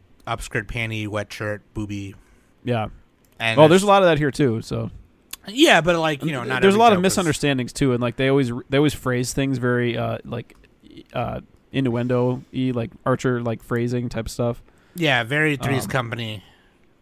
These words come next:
Speaker 2: And
Speaker 1: Oh,
Speaker 2: there's a, there's a
Speaker 1: shit.
Speaker 2: moment where, like, hit her, Uzaki's mother misunderstands and thinks that he's hitting on her and stuff, and, like, the way they're talking, and she, <laughs> she thinks that her daughter is also <laughs> hitting on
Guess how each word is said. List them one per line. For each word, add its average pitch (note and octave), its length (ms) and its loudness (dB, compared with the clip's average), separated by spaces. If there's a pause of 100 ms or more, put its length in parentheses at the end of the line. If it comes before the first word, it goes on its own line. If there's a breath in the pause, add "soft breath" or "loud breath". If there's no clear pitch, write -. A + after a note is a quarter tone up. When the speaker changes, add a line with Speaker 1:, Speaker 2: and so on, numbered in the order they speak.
Speaker 2:
And C3+ 100 0
Speaker 1:
Oh, C#3 100 4
Speaker 2:
there's C3+ 160 0
a, - 40 -14
there's C#3+ 140 4
a - 20 0
Speaker 1:
shit. C#3 60 0
Speaker 2:
moment C3+ 260 2
where, C3+ 120 2
like, B2+ 200 0
hit C3 220 0 (180)
her, C3 560 0
Uzaki's B2+ 440 0
mother A#2+ 400 0
misunderstands A#2+ 800 -4
and B2 80 -6
thinks A#2+ 220 -6
that A#2+ 160 -4
he's B2+ 220 -6
hitting A#2+ 240 -4
on A#2 80 -6
her A#2+ 260 -4
and A#2+ 100 -6
stuff, B2 300 -4
and, B2 80 -4
like, A#2 160 -4
the A#2+ 80 -6
way A#2+ 140 -2
they're A#2 120 -6
talking, A#2 460 -6 (340 soft breath)
and C#3+ 140 -2
she, F3+ 220 0 (140)
<laughs> - 120 -20
she F3+ 160 0
thinks G#3 280 6
that F3+ 140 8
her F#3 80 8
daughter C#3+ 440 6
is D3 120 4
also C3+ 320 4
<laughs> - 20 4
hitting C#3+ 280 2
on C#3+ 100 4